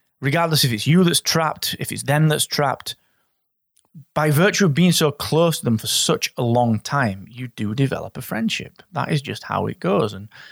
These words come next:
you know, there's a big loss when you actually remove that. You actually kind of grieve that process. You, you, you go through the loss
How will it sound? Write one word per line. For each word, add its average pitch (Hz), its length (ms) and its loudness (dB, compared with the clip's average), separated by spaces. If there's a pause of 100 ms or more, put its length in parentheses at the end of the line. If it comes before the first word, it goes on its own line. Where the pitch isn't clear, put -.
(180)
you 143 100 0
know, 110 120 2
there's 120 160 2
a 123 60 0
big 135 220 0
loss 120 520 0
when 117 180 2
you 117 100 2
actually 127 300 -2
remove 117 600 -2
that. 87 200 -2
You 117 220 -4
actually - 280 -6
kind 107 160 -4
of 92 60 -2
grieve 127 320 -4
that 131 180 -2
process. 123 560 0
You, 104 200 -4 (480)
you, 107 380 4
you 110 180 -8
go 120 240 0
through 117 220 0
the 104 100 0
loss 123 520 0